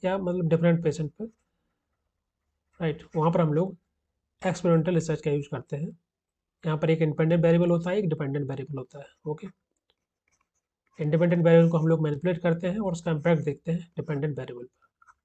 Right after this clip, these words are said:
तो वो कहलाती है आपकी experimental research। यही यहाँ पर पूछा गया है, "A doctor study the relative effectiveness of two drugs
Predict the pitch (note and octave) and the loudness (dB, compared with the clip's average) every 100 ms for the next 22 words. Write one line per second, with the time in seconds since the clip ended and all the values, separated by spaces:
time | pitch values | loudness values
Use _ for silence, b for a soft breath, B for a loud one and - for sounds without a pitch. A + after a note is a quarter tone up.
0 | _ _ _ _ _ _ _ F#3 F3 E3 | _ _ _ _ _ _ _ -6 -2 -2
1 | C3+ C3+ D#3 C3+ G3+ A#3 - _ D#3 - | -2 -4 -4 -4 -8 -8 -10 _ -14 -12
2 | D3 C3+ G3 C4 - - C#3 - B2+ - | -10 -6 -4 -6 -10 -14 -14 -12 -18 -20
3 | _ _ _ _ _ E3+ D#3 D#3+ C#3 F3+ | _ _ _ _ _ 0 2 2 -2 -8
4 | E3 - C#3 C3 C#3+ A#3 D3+ D3+ - F3+ | -6 -4 -4 -4 -4 -4 -2 -2 -2 -2
5 | E3 E3 D#3+ D#3 C#3+ D#3+ _ _ E3 C#3+ | -2 -2 -2 -2 -6 -12 _ _ -8 -4
6 | D3 D#3 F3 E3+ - E3+ E3 E3+ E3 D#3+ | 0 0 0 -2 -6 -10 -8 -10 -4 -2
7 | D3+ D3 E3 E3+ _ _ _ _ _ - | -2 -2 -4 -6 _ _ _ _ _ 4
8 | A3+ D#3 F#3 - | 4 6 0 -2